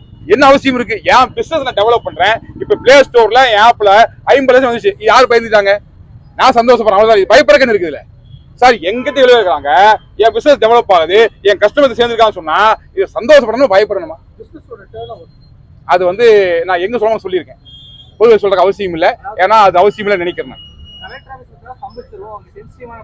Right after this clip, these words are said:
Speaker 2: பிளேஸ்.
Speaker 1: சார், வந்து ஸ்தம்பிச்சிரும்னு சொன்னா, சார், கேளுங்க.
Speaker 2: ஸ்தம்பிச்சிரும்னு சொன்னா நாங்க ஒழுங்குபடுத்திக்கலாம்னு சொல்றோம், சொ-, சொல்றீங்க.
Speaker 1: ம்.
Speaker 2: அப்போ இது மிரட்டல், மிரட்டலா இல்ல வந்து
Speaker 1: சார், இது நீங்க ஒரு காமன் சென்ஸோட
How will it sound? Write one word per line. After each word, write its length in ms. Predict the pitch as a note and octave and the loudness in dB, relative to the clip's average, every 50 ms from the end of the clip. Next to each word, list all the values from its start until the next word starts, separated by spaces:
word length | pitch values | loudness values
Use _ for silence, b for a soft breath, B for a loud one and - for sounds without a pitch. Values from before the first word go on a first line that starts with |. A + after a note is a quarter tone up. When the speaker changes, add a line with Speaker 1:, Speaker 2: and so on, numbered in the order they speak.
| A4 | -20
Speaker 2:
பிளேஸ். 420 | G4+ F#4+ F#3 - - G#3+ G#3 G3 - - | -20 -20 -20 -20 -20 -20 -20 -20 -14 -6
Speaker 1:
சார், 160 | G#3 A3 G#3+ | -4 -2 -2
வந்து 300 | F#3+ E3+ G3 A#3 A3+ C4 | -2 -4 -8 -10 -10 -14
ஸ்தம்பிச்சிரும்னு 480 | B3 - G#3+ G#3+ A3+ B3 - A3+ G#3+ G3 | -10 -8 -8 -8 -8 -8 -10 -10 -12 -12
சொன்னா, 200 | - D#3 - - | -12 -12 -12 -8
சார், 180 | - G#3+ G3+ - | -6 -6 -6 -6
கேளுங்க. 160 | - E3 C#3 - | -6 -10 -10 -10
Speaker 2:
ஸ்தம்பிச்சிரும்னு 340 | - - A#3+ - _ A#3+ _ | -16 -20 -20 -20 _ _ _
சொன்னா 220 | _ _ - G#3+ | _ _ -20 -20
நாங்க 240 | A#3 A3 G#3+ F3+ G3 | -20 -20 -20 -20 -20
ஒழுங்குபடுத்திக்கலாம்னு 640 | A3 C4 C#4 D4+ - A#3 A3+ A#3 - G#3+ G#3+ _ | -20 -20 -20 -20 -20 -20 -20 _ -20 -20 -20 _
சொல்றோம், 300 | _ _ _ - - - _ | _ _ _ -20 -20 -20 _
சொ-, 120 | B4+ B4 _ | -20 -20 _
சொல்றீங்க. 320 | _ - - F3+ - - G#3 A#3+ A#3+ - - | _ -20 -20 -20 -20 -20 -20 -20 -20 -20 -20
Speaker 1:
ம். 180 | - F#3 E3+ D#3+ | -20 -20 -20 -20
Speaker 2:
அப்போ 240 | - - - C#4 C4+ | -20 -20 -20 -20 -20
இது 140 | - G4+ G#4 G4+ G4 F#4+ - C4 B3 A#3+ - - | -20 -18 -18 -16 -16 -16 -18 -18 -20 -20 -20 -20
மிரட்டல், 300 | A#3 B3 - - B3 B3 - G3 | -20 -20 -20 -20 -20 -20 -20 -20
மிரட்டலா 540 | G#3+ - - A3+ G3+ G4 G#3+ A3 A3+ G#4 | -20 -20 -20 -20 -18 -16 -16 -16 -16 -18
இல்ல 140 | - G3+ G#3 | -20 -20 -20
வந்து 300 | G3 G3+ F#3+ - - F#3 | -20 -20 -20 -20 -14 -6
Speaker 1:
சார், 200 | G#3 B3 C4+ C4+ | -2 0 0 0
இது 220 | B3+ A#3 A3 G#3+ G#3 | -2 -4 -6 -6 -6
நீங்க 220 | G3 G3 F#3+ F3 | -6 -8 -10 -12
ஒரு 160 | E3 F#3 F3+ E3+ | -12 -12 -10 -4
காமன் 480 | - G#3 A#3+ B3 B3+ B3+ B3+ B3+ B3 - | 0 2 2 4 2 2 0 -2 -6 -6
சென்ஸோட 360 | A3+ A3+ G#3+ G3 G#3+ A#3 | -8 -10 -6 -4 -2 0